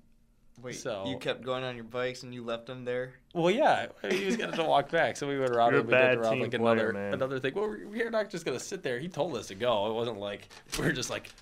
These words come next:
Speaker 2: "All right, let's go." <laughs> And he was like, he's like, "Yeah, you
Speaker 1: I don't
Speaker 2: guys."
Speaker 1: wanna stick around for
Speaker 2: Yeah.
Speaker 1: this.
Speaker 2: <laughs> He was like, "You guys could go. It's fine." Uh, it just sucked for him, but, uh, you gotta come prepared, Paul. Come on, come prepared.
Speaker 3: Yeah. So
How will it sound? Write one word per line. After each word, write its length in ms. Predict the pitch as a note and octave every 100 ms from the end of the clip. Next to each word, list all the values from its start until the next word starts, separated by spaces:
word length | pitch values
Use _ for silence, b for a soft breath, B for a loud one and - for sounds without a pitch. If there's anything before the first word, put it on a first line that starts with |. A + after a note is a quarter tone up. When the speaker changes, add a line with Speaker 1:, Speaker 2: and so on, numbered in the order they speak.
| -
Speaker 2:
"All 80 | B2+
right, 180 | A2 G#2
let's 200 | A2+ -
go." 100 | - - - A3 -
<laughs> 260 | - -
And 80 | F#3
he 120 | - F#3+
was 180 | D#3+
like, 180 | D3 B2 - -
he's 140 | D3+
like, 160 | - -
"Yeah, 120 | -
you 140 | F#3
Speaker 1:
I 40 | E3
don't 80 |
Speaker 2:
guys." 80 | F3+
Speaker 1:
wanna 120 | D#3+
stick 280 | D3+ - E3
around 220 | C#3+ C#3
for 60 | C#3
Speaker 2:
Yeah. 200 | D3+ C3
Speaker 1:
this. 560 | D#3 - - A#3 - A3+ - -
Speaker 2:
<laughs> 160 | -
He 40 | -
was 140 | E3
like, 140 | E3 D3
"You 120 | D#2
guys 240 | D#2+ D#2
could 160 | - G#2
go. 240 | G2+ G2+
It's 140 | G2+ -
fine." 340 | G2 F#2+ F#2
Uh, 480 | G2 F2 F2 E2+ E2 -
it 60 |
just 200 | G#2+ F2+
sucked 200 | - G#2
for 120 | - F2
him, 280 | G2+ E2+ E2+ - b b b
but, 320 | G2 F#2 F2+
uh, 220 | E2+ D#2 E2
you 40 | B2+
gotta 120 | E3+
come 140 | E3 E3
prepared, 400 | D#3 F3 E3 - _ _ -
Paul. 280 | G#2 G2+ -
Come 100 | C#3+
on, 160 | G#2 D#2+ -
come 120 | B2
prepared. 380 | A2+ - G2 E2 - b b b b b b b b b b _ _ -
Speaker 3:
Yeah. 420 | D3 C3+ B2 A2+ - b b b b
So 480 | - D3 C3+ C3